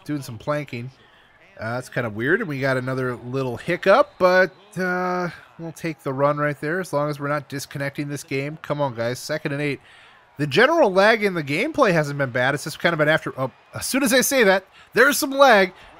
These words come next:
Doesn't prevent me from getting the pass to Jermaine Grisham, however, and we're moving this football. Come on, Giants, here we go. Let's get this lead before halftime. Here is a nice run to, uh, Jennings again. Gonna get about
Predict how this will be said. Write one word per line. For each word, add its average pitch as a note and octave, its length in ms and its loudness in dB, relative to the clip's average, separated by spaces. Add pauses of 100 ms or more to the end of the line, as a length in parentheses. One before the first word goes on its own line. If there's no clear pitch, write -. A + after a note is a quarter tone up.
Doesn't B3+ 340 6
prevent A#3 420 4
me A#3 140 -4
from G#3 280 0
getting A#3 320 0
the A#3 100 2
pass A3 360 4
to F#3 80 -2
Jermaine F3+ 400 -2
Grisham, F#3 360 0
however, D#3 500 4 (420)
and D#3+ 240 -2
we're F#3+ 140 0
moving A#3+ 400 0
this B3+ 180 0
football. G#3+ 480 2
Come A3 240 -2
on, G3 220 0
Giants, E3 440 -2
here G#3+ 120 -10
we F#3+ 120 -4
go. D#3 280 0 (100)
Let's E3 160 -8
get - 200 -4
this C#3+ 160 -8
lead F3+ 180 0
before D3+ 280 -2
halftime. D3+ 500 2 (280)
Here E3 240 2
is D3+ 120 0
a D#3+ 60 -2
nice D#3+ 340 -2
run D#3+ 400 2 (720)
to, D#3+ 540 2
uh, D#3 120 4
Jennings E3+ 480 -2
again. E3 520 -4 (320)
Gonna C3 140 -8
get A#2+ 200 -4
about G#2+ 920 -4